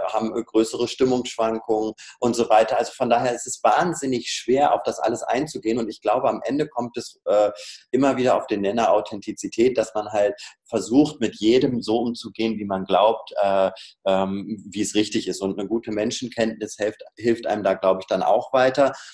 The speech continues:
Ich habe den großen Vorteil, dass ich die Firma ja zusammen mit meiner Schwester Julia Kurz leite,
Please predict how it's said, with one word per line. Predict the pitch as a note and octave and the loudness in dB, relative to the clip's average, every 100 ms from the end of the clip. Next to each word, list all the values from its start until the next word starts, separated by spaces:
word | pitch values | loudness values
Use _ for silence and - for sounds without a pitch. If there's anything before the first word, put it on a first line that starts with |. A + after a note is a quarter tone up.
| - | -10
Ich | A2+ D3 | -2 -2
habe | - | 0
den | A#2+ | 0
großen | G#2+ A2+ A#2 | 2 0 -2
Vorteil, | A2+ A2+ A#2 G#2 | -2 -2 0 0
dass | G#2 A2 | 0 -4
ich | - | -8
die | G#2+ G2+ | -8 -6
Firma | A2 A2+ | -2 0
ja | G#2+ G2+ | 0 -2
zusammen | - G2 G2+ A2 | -6 -6 -4 -4
mit | G#2+ - | -6 -4
meiner | G2 F2+ | -2 -2
Schwester | - G#2+ - A2 | -2 -4 -2 -2
Julia | G2 G2+ G2 F#2 | 0 2 2 2
Kurz | - B2+ C3 C3+ | 0 -2 0 0
leite, | A#2+ A#2 - A#2 | 2 2 2 2